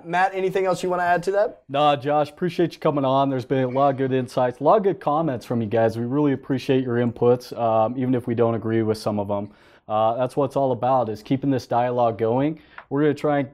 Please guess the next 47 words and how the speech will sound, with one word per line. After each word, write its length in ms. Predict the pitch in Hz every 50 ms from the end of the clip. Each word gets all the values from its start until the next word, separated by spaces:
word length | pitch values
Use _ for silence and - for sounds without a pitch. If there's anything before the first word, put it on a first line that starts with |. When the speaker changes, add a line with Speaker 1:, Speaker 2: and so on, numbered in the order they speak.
| _ -
Speaker 2:
uh, 380 | 135 127 123 123 123 123 123 123 117 - _
keep 180 | - - 147 147
these 140 | - 131 120
podcasts 580 | - - 131 127 127 123 - 127 123 120 -
going 240 | - 123 123 123 120
more 180 | 120 120 120 117
regularly 480 | 113 120 120 117 120 120 120 123 123 123
in 100 | 120 113
the 40 | 107
future, 520 | - - 123 127 131 - 151 160 170 165 _ _ _ _
and, 360 | 117 110 110 110 110 110 110
uh, 440 | 110 110 110 110 110 110 110 107 107 107 - _ _ _ _
thanks 180 | - 123 120 -
for 100 | - 117
joining 280 | 117 117 131 139 120
us. 180 | 110 - - _ _ _ _ _ _ -
Speaker 1:
Yeah, 300 | 147 170 180 160 127 - - _ _ -
thanks 260 | - 180 190 185 -
again. 420 | 185 165 151 185 190 196 202 202 190
We'll 120 | 165 165 170
see 220 | 165 - 185 185
you 60 | 185
guys 240 | 170 185 185 175 143
next 240 | 165 175 180 175 -
time. 220 | - 190 185 185 170
Share 320 | - - - 185 190 190
this, 320 | 180 190 190 185 185 - - - -
like 300 | - 147 170 185 175 190
our 140 | 180 170 160
page, 460 | 165 - 170 175 185 185 180 170 - - _ _ _ -
go 160 | 147 165 175 180
and 100 | 175 156
buy 240 | 156 170 180 180 180
our 140 | 175 165 160
shit 320 | 160 - - 180 185 180
on 220 | - 165 156 151
savage 320 | 143 - 175 180 175 170 147
gentleman 340 | 160 180 175 175 170 165 147
dot 240 | 165 165 160 151 -
com 300 | - 170 175 190 190 180
if 80 | 165
you 80 | 165 156
wanna 240 | 147 156 156 156 151
get 140 | 143 156 151
some 100 | - 147
cool 180 | 139 - 170 160
leather 160 | 156 156 143